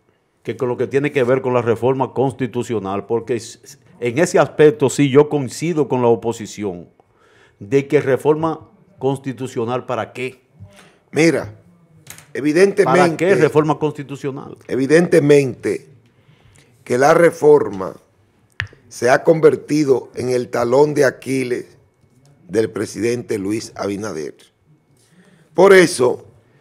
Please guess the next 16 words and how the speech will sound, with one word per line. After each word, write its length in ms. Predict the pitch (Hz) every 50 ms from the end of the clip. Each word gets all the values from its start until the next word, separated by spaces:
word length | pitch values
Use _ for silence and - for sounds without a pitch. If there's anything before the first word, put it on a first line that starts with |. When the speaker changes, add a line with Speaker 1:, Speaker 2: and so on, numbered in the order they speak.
| _ -
Speaker 2:
el 140 | - 117 -
presidente 640 | - 131 147 147 - 151 151 147 143 131 - 131
ha 60 | 127
tenido 560 | 127 - 135 123 123 123 123 113 131 131 127
que 460 | - - 120 113 110 104 90 - - _ _ _ _ _ _ _ _ _
entregarle 760 | - 117 120 113 113 113 113 104 107 117 123 131 135 131 127
la 140 | 120 120 127
batuta 800 | 135 135 131 - - 123 117 101 - - 104 80 - - _ _ _ _ _ _ _ _ _ _ _ _ _ _ _ _ _ _ -
a 120 | - 107
Raquel 480 | 101 95 104 98 - - 120 117 113 -
Peña, 440 | - - 156 175 165 139 113 - - - _ _ _ _ _ _ _ _ _ _ _ _ _ _ _
la 180 | - 117 123 117
vicepresidenta 800 | 127 131 - 131 123 - 120 117 - - 113 123 131 123 - 127
de 120 | 123 117
la 100 | 113 110
República. 640 | 101 104 - - - 160 170 160 139 113 - -